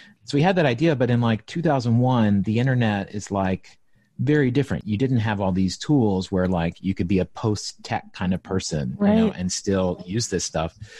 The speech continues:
Speaker 1: And so it was, when we met three years later, he had continued to be chewing on the idea, and he'd moved back to New York where he grew up to try to be serious about it. Say, like,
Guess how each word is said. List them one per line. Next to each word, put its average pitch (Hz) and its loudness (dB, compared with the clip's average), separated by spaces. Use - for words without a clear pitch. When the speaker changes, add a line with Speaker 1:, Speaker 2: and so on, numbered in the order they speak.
Speaker 1:
And 139 0
so 165 4
it - 4
was, 151 0
when 131 4
we 165 6
met 123 4
three 139 2
years 139 4
later, 113 2
he 120 2
had 113 0
continued 151 2
to 135 0
be 107 2
chewing 135 2
on 110 2
the 107 2
idea, 98 0
and 107 -4
he'd 107 0
moved 127 2
back 110 0
to - -14
New 107 -4
York 95 -2
where - -8
he 95 -10
grew 95 0
up 92 -2
to - -20
try 101 -2
to 101 -4
be 92 -2
serious 127 0
about 78 -6
it. - -16
Say, 85 -4
like, 80 -4